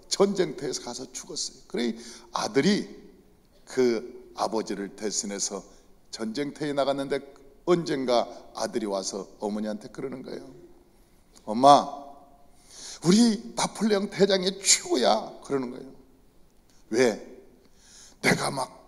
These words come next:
굉장히 힘들어서 상처가 나서 고름이, 고름이 잡혔는데, "아이, 우리 대장 나폴레옹이 와서 입으로 내 고름을 빨아주잖아." 그때 엄마가 그러는 거예요.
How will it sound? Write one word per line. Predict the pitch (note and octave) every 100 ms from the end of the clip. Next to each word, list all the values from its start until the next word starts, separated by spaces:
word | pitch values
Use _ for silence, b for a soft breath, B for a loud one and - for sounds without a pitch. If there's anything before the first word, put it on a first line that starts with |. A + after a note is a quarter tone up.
| - _ - -
굉장히 | G3 F#3 F3 F3 F3 F3
힘들어서 | - - D#4+ G#3+ E3 - D#3+ E3 - B B B
상처가 | - - B3 - G#3+ G#3
나서 | F#3+ G3+ -
고름이, | - A3+ A#3 A3+ G#3+ B B B B
고름이 | - C4 B3 A#3
잡혔는데, | A#3 G#3+ G3+ F#3 G3+ F3 - - - -
"아이, | F3+
우리 | C#3 D3+ C#3+ - - - - - -
대장 | - B2+ C3 B2+
나폴레옹이 | A#2+ C3 - B2 A#2 A#2
와서 | A2 A2 A#2+ G2+ B B B B
입으로 | F#3 F#3+ F#3+ F#3
내 | E3+
고름을 | F3 - G3+ F#3+ F3+ F3
빨아주잖아." | - G#3 G3+ F#3+ - D#2 F2+ - - - - - _ _ _ _ _ - _ -
그때 | - A2 B2
엄마가 | G2+ A2 G2+ G2+
그러는 | - A2 F#2+ F#2
거예요. | -